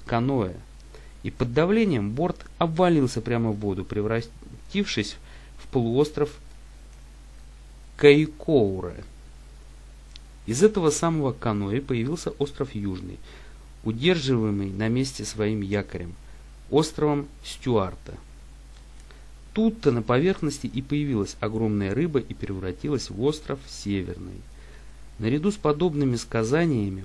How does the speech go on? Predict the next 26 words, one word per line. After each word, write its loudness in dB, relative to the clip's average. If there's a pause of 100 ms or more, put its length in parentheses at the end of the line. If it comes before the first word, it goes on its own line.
у -2
маори 2
существуют -4
космологические -2
мифы, -2
которые -6
свидетельствуют -6
о -6
необычайной -2
глубине -2
и -6
поэтичности -6
их -10
понимания -2
природы. -8 (1000)
В -10
течение 2
долгих 0
веков, -2
до -10
того, 2
как 0
были 0
созданы -2
небо, 2 (180)
земля 0